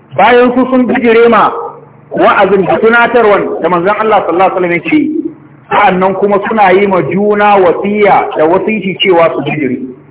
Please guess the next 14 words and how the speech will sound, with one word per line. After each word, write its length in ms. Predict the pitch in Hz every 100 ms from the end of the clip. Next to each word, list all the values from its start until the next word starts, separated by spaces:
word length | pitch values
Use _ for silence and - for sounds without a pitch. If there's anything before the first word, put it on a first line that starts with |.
| - - - - - - _ _ _ -
Shi 160 | -
ka 180 | 208 214
daga 200 | 196 190
cikin 200 | - 277
abin 260 | 220 220 247
da 140 | 165
Abu 220 | 185 196 214
Lahab 280 | 214 196 - - - - - - - - -
ya 160 | 254 220
shahara 460 | 220 175 202 208 170
da 100 | 151
shi, 280 | 165 139 - - - - _ _ _ -
shine 280 | 214 220 190
duk 160 | -